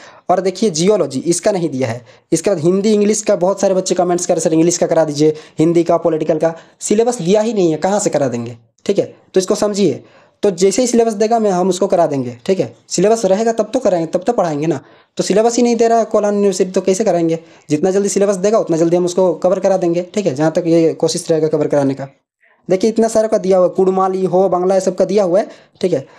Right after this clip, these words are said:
और पॉलिटिकल साइंस का नहीं दिया, हिस्ट्री, इकोनॉमिक्स वगैरह का दे दिया, होम साइंस का भी नहीं दिया है। अ, होम साइंस का भी बहुत सारे से कमेंट्स आ रहे थे, उसका भी नहीं दिया हुआ है, ठीक है। तो जैसे ही मुझे लगा कि इसका जो है सिलेबस आ गया है, मैं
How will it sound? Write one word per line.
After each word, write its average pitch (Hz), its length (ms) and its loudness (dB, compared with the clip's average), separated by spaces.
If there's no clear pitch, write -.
और 165 160 2
पॉलिटिकल 190 320 0
साइंस 196 200 -2
का 202 80 2
नहीं 196 120 2
दिया, 202 140 0
हिस्ट्री, 185 320 0
इकोनॉमिक्स 185 380 0
वगैरह 185 240 2
का 190 60 0
दे 180 140 2
दिया, 190 160 2
होम 180 180 0
साइंस 220 280 -2
का 226 120 2
भी 240 60 -2
नहीं 208 160 0
दिया 131 160 -6
है। 117 80 -12
अ, 151 40 2
होम 160 380 2
साइंस 202 220 -2
का 208 80 2
भी 202 60 2
बहुत 190 200 0
सारे 190 140 0
से 185 100 -4
कमेंट्स 175 300 0
आ 170 40 4
रहे 165 140 0
थे, 165 40 -2
उसका 175 240 0
भी 180 80 -2
नहीं 151 140 -2
दिया 127 160 -6
हुआ 117 140 -8
है, 113 100 -16
ठीक 185 140 -2
है। 135 120 -4
तो 156 60 -2
जैसे 196 300 2
ही 277 60 0
मुझे 240 180 0
लगा 214 180 0
कि 196 280 -8
इसका 185 500 2
जो 156 180 0
है 170 100 2
सिलेबस 165 400 0
आ 208 140 0
गया 156 200 0
है, 190 80 -2
मैं 165 220 2